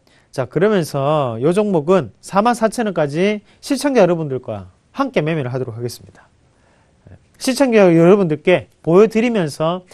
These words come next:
매수하는 것도 보여드렸죠. 매수하고 거기에 대해서 수익 내서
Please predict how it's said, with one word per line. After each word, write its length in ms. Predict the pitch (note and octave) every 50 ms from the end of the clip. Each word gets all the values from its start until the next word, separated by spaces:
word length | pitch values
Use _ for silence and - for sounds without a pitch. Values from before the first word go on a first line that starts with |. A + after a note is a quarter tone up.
| - - - -
매수하는 460 | D#3+ G#3 A3 - D#4+ E4+ F4+ F#4 F4+
것도 200 | F4 B3+ A#3 G3
보여드렸죠. 640 | - F3 F3+ G3 G#3+ G#3+ A3 A3 - F#3 C#3 G#2+ - _ _ _ - _
매수하고 920 | - D#3 F#3 G#3+ A3+ - D#4 C#4 C4 D#4+ D#4 A#3+ A#3+ G3 G3+ A#3+ C4+ C#4 - _ _ _ _ _ _ -
거기에 300 | - B3+ D4 B3+ C#4+ A#3+
대해서 580 | G#3+ G#3 G3 F#3+ - A3+ A3+ A3 A3+ A3+ A3 - _ _ _ _ _ - -
수익 400 | - - - F#4 F#4+ F#4+ F4+ D4+
내서 260 | C4 A#3 A3 A3 -